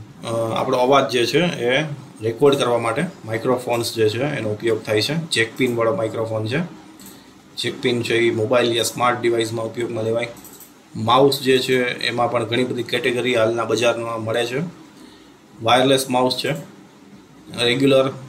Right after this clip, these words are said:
અને એ ઉપરાંત અલગ અલગ બટન્સ, એક્સ્ટ્રા બટન આપેલા છે ગેમિંગ માટે ખાસ કરીને. આ પણ એક ગેમિંગ માટેનું ઓપ્ટિકલ માઉસ છે. આ પણ એક extra સ-, buttons ધરાવતું mouse છે અને આ સૌથી oldest, જૂનામાં જૂનું mouse છે,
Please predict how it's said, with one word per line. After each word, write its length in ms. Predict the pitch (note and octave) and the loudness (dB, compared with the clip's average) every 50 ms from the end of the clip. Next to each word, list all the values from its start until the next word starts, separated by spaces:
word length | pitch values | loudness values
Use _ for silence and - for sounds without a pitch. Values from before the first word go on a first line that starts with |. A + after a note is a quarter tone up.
| - - - - - - - A#2+ | -20 -20 -20 -20 -20 -16 -12 -8
અને 140 | A2+ A2+ A#2 | -6 -4 -4
એ 360 | A#2 A#2 A#2 A2+ A#2 A#2+ A#2+ | -2 -2 -2 -2 -2 0 0
ઉપરાંત 340 | A#2 - - A#2+ A#2 A#2 - - - - | 0 0 0 0 0 0 -4 -6 -8 -2
અલગ 180 | B2 B2+ B2 | 0 0 2
અલગ 220 | B2 A#2+ A#2+ G#2 A2 | 2 2 0 0 0
બટન્સ, 460 | A2+ A2+ A2+ A#2+ B2 B2 A2+ - A#2+ | 0 0 2 2 0 0 -2 -4 -4
એક્સ્ટ્રા 300 | A#2+ - - - C3 B2 | -6 -6 -2 0 2 2
બટન 280 | A#2+ A#2 B2 A#2 A2+ | 2 2 0 -2 -2
આપેલા 300 | A2+ A2 A#2+ A#2 A2+ A2+ | -2 -2 -2 0 0 0
છે 100 | A2+ B2+ E3+ F3+ - - - - - - - - - - - - - - - - - - - - - - B2 | 0 0 -2 -4 -8 -14 -20 -20 -20 -20 -20 -20 -20 -20 -20 -20 -20 -20 -20 -20 -20 -20 -20 -20 -14 -6 0
ગેમિંગ 340 | A#2 B2 C3+ C3+ C3 B2 A#2 | 2 4 4 4 4 2 2
માટે 200 | A2 A2 A2 G#2+ | 0 0 0 0
ખાસ 260 | - A2+ A2 - - | 0 0 0 0 0
કરીને. 360 | A#2 A#2 A#2 A#2 C#3+ F3+ F3 - - - - - - - - - - - - | -2 -2 0 0 -2 -2 -4 -6 -12 -18 -20 -20 -20 -20 -20 -20 -18 -12 -10
આ 60 | A2+ | -6
પણ 160 | G#2+ A#2+ A#2+ | -2 -2 -2
એક 120 | A#2 G2 | -2 0
ગેમિંગ 340 | - B2 B2 C3 B2+ B2+ B2+ | 0 2 2 4 2 2 2
માટેનું 720 | B2 A#2 A#2 A#2+ A#2 A#2 A#2+ A#2+ A#2 A2 - - - - | 0 0 -2 -2 -2 -2 -4 -4 -6 -8 -10 -12 -8 -8
ઓપ્ટિકલ 400 | A#2+ A2 - - B2+ A#2+ A#2+ A#2+ | -8 -6 -4 -2 0 0 0 0
માઉસ 300 | A#2 A#2 A#2 A#2 A#2 - | 2 2 0 0 0 -2
છે. 120 | - B2 A#2+ A#2+ A#2+ - - - - - - - - - - - - - - - - - - - - - - - | -4 -6 -6 -6 -8 -14 -18 -20 -20 -20 -20 -20 -20 -20 -20 -20 -20 -20 -20 -20 -20 -20 -20 -20 -20 -20 -14 -6
આ 80 | B2 A#2+ | -6 -4
પણ 180 | A#2 B2+ B2 A#2+ | -2 0 0 0
એક 180 | A#2 - - | 0 0 -2
extra 800 | C#3 C#3 A#2+ A#2+ - - - - C3+ B2 B2 A#2+ A#2 G#2+ - - - - | -2 -2 -2 -2 -4 -6 -4 0 2 4 4 4 4 0 -4 -8 -10 -6
સ-, 260 | - - - - - - | -6 -4 -4 -4 -6 -4
buttons 440 | C3 A#2 A2+ - B2 A#2 A2+ A2 - | -4 -2 -2 0 -2 -2 -2 -2 -2
ધરાવતું 420 | A#2+ A2+ A2+ A2 A2+ B2+ A#2+ G#2+ | 0 0 2 0 0 0 -2 -4
mouse 340 | G#2+ G#2+ A2 G#2+ G#2+ - - | -4 -4 -4 -4 -4 -4 -2
છે 40 | B2 D3+ F3 F3+ - - - - - | -2 -4 -4 -4 -8 -12 -18 -12 -6
અને 140 | A#2+ A#2+ B2 | -4 -4 -2
આ 140 | - B2+ B2+ | 0 0 2
સૌથી 340 | B2+ C3 C3+ C#3 C3+ C#3+ C#3 | 2 2 2 2 2 2 2
oldest, 540 | B2+ B2 B2+ C3+ C3+ C#3 B2+ A#2+ - A2+ | 2 4 4 4 6 4 4 4 0 -4
જૂનામાં 400 | A2+ G#2+ A#2+ C3 C3 B2+ A#2+ A2+ | -4 -2 0 0 0 0 0 0
જૂનું 220 | A2 A2+ A2+ A2+ G#2+ | -2 -2 -2 0 -2
mouse 280 | G#2 G#2+ A2 G#2 - | 0 0 -2 -2 -2
છે, 140 | - - C#3+ | -2 0 0